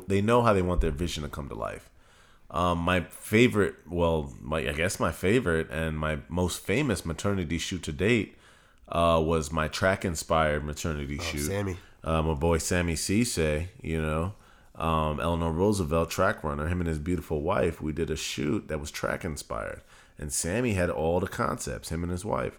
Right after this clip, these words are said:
Speaker 1: All the concept of the shoot, I just made it happen. And I added my own little flair or hype to each shot. So that was pretty
Speaker 2: <laughs>
Speaker 1: dope. You know what I mean? Yeah, yeah. Same as plug. My fa-, you know, my,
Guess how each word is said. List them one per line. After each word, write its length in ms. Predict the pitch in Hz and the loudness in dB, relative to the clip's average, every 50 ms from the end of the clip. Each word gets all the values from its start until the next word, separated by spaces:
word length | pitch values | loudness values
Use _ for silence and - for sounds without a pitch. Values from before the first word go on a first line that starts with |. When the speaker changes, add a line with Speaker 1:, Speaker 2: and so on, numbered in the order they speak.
| - - | -8 -2
Speaker 1:
All 220 | - 87 95 107 | 0 4 4 4
the 100 | 110 117 | 4 2
concept 460 | - - - 95 95 90 - 95 - - | -2 0 0 0 0 0 -2 -2 -2 -2
of 80 | 95 | -4
the 60 | 85 | -4
shoot, 320 | - - - 139 131 - - - | -4 -4 -2 -2 -2 -2 -4 -6
I 80 | 82 | -8
just 160 | 82 90 80 | -6 -6 -6
made 160 | 82 82 80 71 | -4 -4 -4 -4
it 80 | 64 | -4
happen. 440 | 78 78 87 92 - - - 50 - - - - - - - - - - - | -6 -6 -6 -6 -6 -8 -14 -16 -16 -18 -20 -20 -20 -20 -20 -20 -20 -16 -6
And 240 | - 85 87 85 85 | -2 0 2 2 2
I 100 | 82 - | 2 2
added 320 | - 85 87 85 85 80 | 2 2 2 2 2 2
my 240 | 80 82 82 87 87 | 2 4 4 4 2
own 200 | 73 76 82 82 | 2 0 0 0
little 180 | 80 76 73 73 | 0 0 -2 -4
flair 560 | - - - 80 82 92 98 90 76 71 76 - | -6 -4 -2 0 2 4 4 4 4 2 0 0
or 240 | - 80 76 73 | 0 0 0 0
hype 400 | 69 80 90 101 98 87 82 - - | 2 2 2 4 4 2 2 0 -2
to 120 | - - - | -8 -6 -4
each 180 | 78 80 78 | -2 -2 -2
shot. 400 | - - - 110 101 - - - | -4 -2 0 0 0 0 -2 -4
So 80 | - 82 | -4 0
that 100 | 87 98 | 2 2
was 120 | 104 98 - | 2 2 2
pretty 240 | - - 82 - | 0 -2 0 0
Speaker 2:
<laughs> 100 | 117 101 78 | 0 -2 -2
Speaker 1:
dope. 220 | 71 69 69 - 71 | -4 -4 -4 -2 0
You 100 | 92 107 | 2 4
know 80 | 110 | 4
what 80 | 110 104 | 4 4
I 40 | 101 | 4
mean? 220 | 104 107 104 92 | 2 2 2 4
Yeah, 280 | 92 87 80 73 62 57 | 4 4 2 2 -2 -4
yeah. 40 | 65 - | -6 -8
Same 340 | - - - 107 98 90 | -10 -2 0 0 2 2
as 80 | 85 - | 0 -4
plug. 320 | - - 78 60 50 - - - - - - - - - | -4 -4 -4 -4 -4 -8 -12 -18 -20 -20 -20 -20 -10 0
My 220 | 87 92 95 98 92 | 4 6 6 6 4
fa-, 280 | - - 90 80 - | 2 2 2 2 2
you 100 | - 104 | 0 -2
know, 100 | 90 85 | 0 0
my, 240 | 85 85 87 95 95 | 2 2 2 2 0